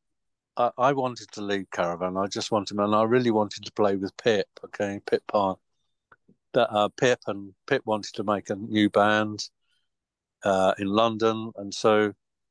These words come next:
Steve and I went up to join Phil,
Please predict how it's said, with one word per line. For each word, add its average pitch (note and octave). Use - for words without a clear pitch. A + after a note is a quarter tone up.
Steve C3
and A2+
I A2
went A2+
up A2+
to A#2
join C3+
Phil, D3